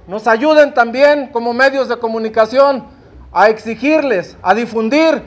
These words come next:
este sentir de la sociedad veracruzana. No es el sentir del senador, ni de los diputados, ni de los presidentes municipales. Es el sentir de la sociedad en general. Es el sentir de todas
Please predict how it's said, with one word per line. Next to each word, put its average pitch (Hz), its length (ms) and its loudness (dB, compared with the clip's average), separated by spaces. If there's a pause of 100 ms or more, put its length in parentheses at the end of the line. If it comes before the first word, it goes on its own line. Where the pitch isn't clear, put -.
(220)
este 277 360 2
sentir 269 520 -2
de 254 120 4
la 220 140 2
sociedad 214 600 0
veracruzana. 240 880 0 (340)
No 170 140 -6
es 254 120 0
el 285 140 2
sentir 269 440 -2
del 254 180 2
senador, 233 520 2
ni 269 120 -2
de 240 120 0
los 220 180 -2
diputados, 220 640 0
ni 247 80 -6
de 233 160 -2
los 220 140 -4
presidentes 226 600 -2
municipales. 226 840 -2 (360)
Es 220 180 0
el 294 140 4
sentir 269 460 0
de 294 120 6
la 262 120 4
sociedad 226 560 0
en 262 100 0
general. 247 560 0 (360)
Es 226 200 -4
el 277 160 4
sentir 269 640 -4 (220)
de 214 180 0
todas 285 640 4